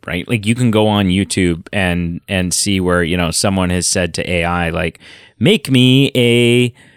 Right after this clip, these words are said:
make me a thirty-second commercial in the theme of the eighties where Donald Trump is selling Cheerios." Right? And, and it, it exists. And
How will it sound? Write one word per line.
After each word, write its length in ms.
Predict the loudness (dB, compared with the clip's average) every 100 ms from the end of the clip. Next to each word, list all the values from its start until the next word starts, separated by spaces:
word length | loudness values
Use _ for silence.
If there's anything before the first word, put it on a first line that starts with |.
| _ -20 -2
make 320 | 0 0 2
me 280 | 2 4 4
a 180 | 4
thirty-second 840 | 2 0 0 2 2 2 0 0 -2
commercial 600 | 0 2 2 2 2 2
in 180 | 2 2
the 100 | 0
theme 320 | 2 2 4
of 140 | 2
the 180 | 2 2
eighties 440 | 2 2 2 0 2
where 140 | 0
Donald 400 | 2 2 2 0
Trump 260 | -2 -2 0
is 120 | 0
selling 360 | 0 2 0
Cheerios." 680 | 0 0 2 2 0 -2 -8 _ -20 _ _ _ _ -20 _ _ _ -2
Right? 260 | 2 2
And, 200 | 0 -2 0
and 300 | 0 0 -2 _ _ _ _ _
it, 320 | -2 -2 _ -4
it 160 | 0
exists. 600 | 0 0 0 0 -2 -4 -6
And 300 | -2 2 0